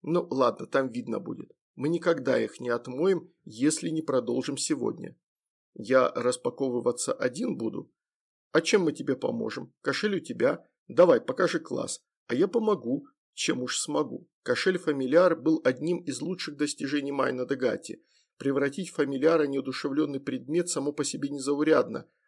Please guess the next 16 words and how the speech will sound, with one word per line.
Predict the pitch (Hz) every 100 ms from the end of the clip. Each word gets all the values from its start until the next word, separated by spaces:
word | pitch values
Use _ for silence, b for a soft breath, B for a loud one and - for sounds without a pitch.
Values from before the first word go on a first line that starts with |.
| -
а | 120
у | 120
него | 123 156
их | 156
было | 135 147
целых | 139 - 135 131
три | - 165 156 - _ _ _ -
раньше, | 139 139 107 98 - - _ _ _
в | -
прежние | 165 151 110 110
времена. | 107 117 117 107 107 _ _ _ _ -
Он | 208 202
потерял | 143 139 156 147
меч | 120 147 - -
и |
плащ, | - 123 - - -